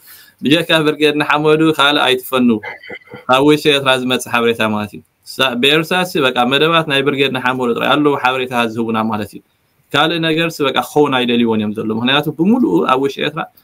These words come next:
ብዛዕባ ብርጌድ ንሓመዱ እዩ ዝዛረብ ዘሎ። ነቲ ስርዓት እውን ስጋት ፈጢሩ ኣሎ። ብዙሕ ነገራት እዩ ዝገብር። እቲ፣ እ፣ ኣነ ኸ ሓንቲ ኸ ደጋጊመ እውን ዝብላ ማለት እዩ፣ እ፣ ኤርትራዊ ብምንታይ ተኣሲሩ ነይሩ? ብፍርሒ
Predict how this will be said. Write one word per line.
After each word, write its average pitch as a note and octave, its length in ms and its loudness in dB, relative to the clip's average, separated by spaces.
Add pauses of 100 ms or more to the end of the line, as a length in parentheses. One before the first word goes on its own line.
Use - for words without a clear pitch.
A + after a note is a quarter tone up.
(100)
ብዛዕባ A#2+ 320 0
ብርጌድ A#2+ 320 0
ንሓመዱ A2+ 340 0
እዩ G#2+ 160 -4
ዝዛረብ G#2+ 380 -4
ዘሎ። B2 160 0 (420)
ነቲ A#2+ 140 2
ስርዓት B2 340 0
እውን B2+ 180 -4
ስጋት A#2+ 340 -2
ፈጢሩ A#2 360 0
ኣሎ። D#3 160 0 (420)
ብዙሕ D3+ 280 4
ነገራት C3+ 420 0
እዩ A#2+ 120 0
ዝገብር። A#2+ 420 -2 (560)
እቲ፣ A2+ 220 -4 (360)
እ፣ G#2 120 -2 (1040)
ኣነ C3+ 180 2
ኸ D3 140 -2
ሓንቲ E3 280 -4
ኸ C3 180 -6
ደጋጊመ C3+ 500 0
እውን A#2+ 240 2
ዝብላ A#2+ 300 0
ማለት A#2 280 -2
እዩ፣ D3+ 100 -4 (480)
እ፣ - 120 -8 (260)
ኤርትራዊ D3+ 440 2 (140)
ብምንታይ C3 440 -2
ተኣሲሩ B2+ 380 -4
ነይሩ? C3+ 260 -2
ብፍርሒ A#2 360 -4